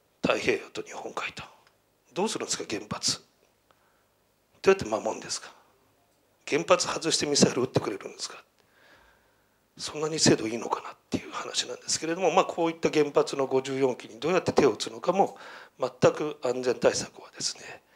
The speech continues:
語られないまま再稼働だけがどんどん進んでいくという現実なんですね。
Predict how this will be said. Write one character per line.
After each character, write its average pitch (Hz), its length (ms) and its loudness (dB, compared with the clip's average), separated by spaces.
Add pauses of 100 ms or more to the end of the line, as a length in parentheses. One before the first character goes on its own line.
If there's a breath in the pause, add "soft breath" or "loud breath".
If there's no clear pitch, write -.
(120 soft breath)
語 - 240 2
ら 165 100 -4
れ 170 100 -6
な 170 120 6
い 165 40 4
ま 170 140 0
ま 185 280 2
再 117 260 4
稼 113 180 0
働 101 180 -4
だ 110 60 -6
け 202 100 -2
が - 120 -2
ど 107 80 -4
ん - 140 -12
ど - 100 -16
ん - 60 -14
進 - 320 -4
ん - 40 -16
で - 100 -18
い - 40 -20
く - 100 -12
と 185 100 -6
い 190 180 -6
う 156 80 -10 (680 loud breath)
現 104 160 -8
実 - 240 -12
な - 60 -20
ん - 40 -20
で - 60 -20
す - 160 -10
ね。 156 160 -8